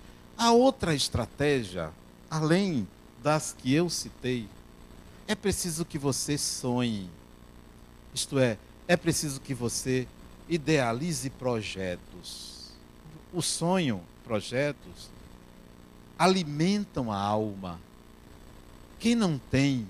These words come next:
futuro, não tem presente. Quem não tem presente, não tem futuro, porque vive do passado. É preciso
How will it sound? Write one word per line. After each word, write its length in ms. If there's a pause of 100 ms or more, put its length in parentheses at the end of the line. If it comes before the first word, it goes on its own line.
futuro, 760
não 140
tem 200
presente. 800 (800)
Quem 220
não 180
tem 280
presente, 800 (340)
não 200
tem 260
futuro, 600 (220)
porque 280
vive 480
do 120
passado. 760 (560)
É 80
preciso 760